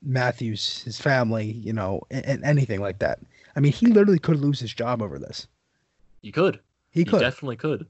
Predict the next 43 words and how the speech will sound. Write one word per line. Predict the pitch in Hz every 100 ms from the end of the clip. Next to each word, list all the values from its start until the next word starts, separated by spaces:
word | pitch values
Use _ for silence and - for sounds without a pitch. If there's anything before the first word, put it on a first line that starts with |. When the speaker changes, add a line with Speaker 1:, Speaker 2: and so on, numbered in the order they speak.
| _ _
Speaker 2:
But | 117
Speaker 1:
I |
mean, | 143
Speaker 2:
he's |
Speaker 1:
it's, | 143
Speaker 2:
probably | 135 131
not | 135
Speaker 1:
it's | 131
Speaker 2:
going | 143 113
to. | 95 90 -
Speaker 1:
No, | 190 170
he | 143
probably | 175 170 156 160
won't. | 120 117 -
Or, | 143 131 156 151
or, | 156 - _ _ _ _ -
you | 131
know, | 127
and | 104 143 127
it's, | 147 143 -
th-, | 147 143 143
this | 143 156
has | 156
been | 139 131
all | 120
over | 117 110
Twitter | - 117 110
too | - 117 107
about, | 110 104 - -
you | 113
know, | 92 90 90 - 110
someone | - 135 127 117
commented | - 120 117 110
something | 127 117
about | 113 110
the | 101
Leafs, | 117 113 - - -
uh, | 107 101
revoking | 101 104 117 113 101 107
his | 107
press | - 120 113
pass, | 110 101 101 - - - - _ _ _
which | 117 107 -